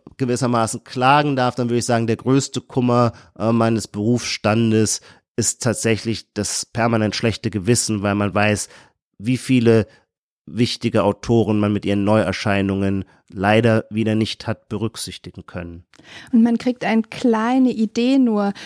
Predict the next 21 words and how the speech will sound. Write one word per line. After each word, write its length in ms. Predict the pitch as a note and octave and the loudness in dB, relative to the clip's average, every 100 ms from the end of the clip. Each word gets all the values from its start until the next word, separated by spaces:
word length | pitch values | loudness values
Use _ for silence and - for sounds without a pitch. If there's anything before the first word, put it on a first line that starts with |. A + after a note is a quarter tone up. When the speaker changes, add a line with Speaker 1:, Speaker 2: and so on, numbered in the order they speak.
| - | -20
Speaker 2:
von 420 | - A3 G#3 G#3 | -6 -2 -2 -2
diesen 380 | A3 A3 G#3+ G#3 | 0 0 2 0
zweitausend 840 | - G#3 A3 - A#3 A3 A3 G#3 | 0 -2 -2 -2 -2 0 2 2
Neuerscheinungen 880 | G3+ G3+ A#3 G3 - G#3 G#3 G3+ G3+ | 4 2 0 -2 -2 -2 0 0 0
alleine 420 | F#3 G3 G3 G#3 | 0 0 0 0
in 100 | G3+ | 0
diesem 440 | G3+ G#3 G3+ G3 G3+ | 2 2 4 4 2
Herbst 680 | - - A3+ A#3 C4 - - | -2 -4 -2 0 -2 -4 -4
dadurch, 380 | F#3+ G#3 A#3 B3+ - - - | -2 0 0 -2 -6 -12 -4
dass 260 | A3 - | -4 -2
wir 120 | B3 | -2
im 120 | G#3+ G#3+ | 0 2
Hintergrund 560 | D4 D#4 - G#3+ A3 | 2 0 -2 0 -2
immer 220 | A3 B3+ | 2 2
mal 220 | A#3 G#3+ G#3+ | 2 0 0
wieder 220 | A#3+ A#3+ | 0 0
es 140 | G#3+ | -2
bei 120 | - | -4
dir 160 | G#3+ A#3+ | -2 -2
pingen 560 | A3 - D#4 A#3 D#3+ D#3+ | -2 2 4 4 2 2
hören. 420 | E3 E3 F#3+ | 2 2 2